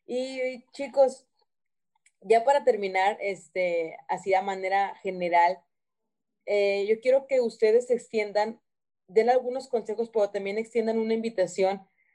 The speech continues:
no tanto a las personas que ya tienen como que el deseo de,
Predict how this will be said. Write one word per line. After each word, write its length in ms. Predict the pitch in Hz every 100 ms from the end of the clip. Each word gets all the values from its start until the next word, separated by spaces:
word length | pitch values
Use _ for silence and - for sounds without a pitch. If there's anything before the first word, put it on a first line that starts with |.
| _ _ _
no 160 | 240 247
tanto 280 | 277 269 311
a 40 |
las 180 | 294 262
personas 600 | 233 220 226 226 247 -
que 420 | 262 208 170 -
ya 180 | 214 226
tienen 260 | 247 254 254
como 240 | 233 214
que 100 | 202
el 80 | 185
deseo 440 | 180 175 196 202
de, 420 | 208 196 160 156